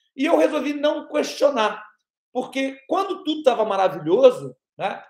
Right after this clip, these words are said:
Quando eu tava apaixonado pela minha esposa, a gente viveu um amor fantástico, tivemos dois filhos maravilhosos, e eu ganhava muito dinheiro, e a vida era boa, e eu tinha saúde, eu nunca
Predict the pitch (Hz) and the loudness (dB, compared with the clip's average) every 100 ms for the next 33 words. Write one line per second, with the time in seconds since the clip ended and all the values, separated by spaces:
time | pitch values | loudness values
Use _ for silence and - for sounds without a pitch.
0 | - 214 214 208 202 196 196 - 175 185 | -8 -2 0 0 0 0 -2 -4 -8 -4
1 | 214 214 190 175 151 - 180 214 151 180 | -4 -4 -10 -10 -16 -10 -2 0 -2 -10
2 | 170 151 190 185 160 160 185 185 - _ | -12 -6 -4 -4 -8 -4 -2 -4 -14 _
3 | - 196 - 196 208 196 - 180 160 190 | -10 -8 -6 -4 -2 -2 -4 -10 -6 -6
4 | 170 143 202 - - 214 180 147 185 190 | -6 -8 -8 -10 -14 -14 -14 -10 -4 -2
5 | 190 165 147 202 208 180 143 147 _ _ | -2 -2 0 2 4 2 -2 -14 _ _
6 | - 208 208 202 202 196 180 185 185 147 | 2 4 6 4 0 0 -4 -8 -14 -14
7 | 151 180 214 180 180 175 208 185 170 151 | -10 -2 -2 0 -2 -4 -8 -8 -6 -4
8 | 185 214 202 170 - - - 202 202 208 | 4 6 6 4 -2 -8 4 4 4 -4
9 | 202 - 165 214 269 - - _ - 320 | -6 -4 -4 -4 -6 -10 -16 _ -10 -6
10 | 339 370 - | -6 -4 0